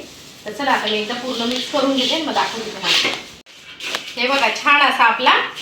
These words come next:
भाजक्या पोह्यांचा चिवडा रेडी झालाय. सर्व मिक्स झालेलं आहे मस्त एकदम. हातानेच मिक्स केला मी नंतर, म्हणजे मग छान एकदम एकसारखा मिक्स होतो. एकदम मस्त असा आपला भाजक्या पोह्यांचा चिवडा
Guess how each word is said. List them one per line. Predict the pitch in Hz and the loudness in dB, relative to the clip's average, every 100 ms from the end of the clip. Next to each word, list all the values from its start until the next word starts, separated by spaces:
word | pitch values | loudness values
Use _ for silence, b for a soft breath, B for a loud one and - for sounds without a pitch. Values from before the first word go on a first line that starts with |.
| - | -4
भाजक्या | 233 247 - 220 | 0 0 2 2
पोह्यांचा | 220 254 262 226 | 4 4 2 0
चिवडा | 214 226 226 214 | 0 0 2 4
रेडी | 214 269 | 4 4
झालाय. | 277 285 202 214 - - - - | 4 4 4 2 0 -4 -8 -2
सर्व | 233 220 | 2 4
मिक्स | 226 262 226 | 2 0 0
झालेलं | 277 214 220 | 0 2 0
आहे | 220 | 0
मस्त | 214 214 226 | 0 -4 -4
एकदम. | 220 226 320 - - - - | -4 -2 -2 -4 -14 -12 0
हातानेच | 254 247 254 269 | 2 4 4 2
मिक्स | 247 233 - | -2 -4 -4
केला | 240 214 | 0 2
मी | 214 | 2
नंतर, | 214 214 220 302 | 0 0 2 2
म्हणजे | 277 247 | 2 0
मग | 226 208 - | -2 -2 0
छान | 247 233 | 2 2
एकदम | 220 214 214 | 0 0 -2
एकसारखा | 214 - 214 208 208 214 220 - - - | -2 0 2 2 2 -2 -2 -6 -6 -2
मिक्स | 220 - | -2 0
होतो. | 269 247 254 - - - - - - - - - - | 0 2 0 -2 -4 -8 -6 -8 -12 -14 -10 -6 -4
एकदम | 202 - 226 220 | 0 4 6 6
मस्त | 220 214 - | 4 2 4
असा | 220 214 | 4 4
आपला | 202 185 262 - - 226 | 2 4 2 2 0 2
भाजक्या | 226 226 202 | 0 2 -2
पोह्यांचा | 196 202 226 220 208 | 0 0 2 2 0
चिवडा | 202 226 214 254 | 2 2 4 4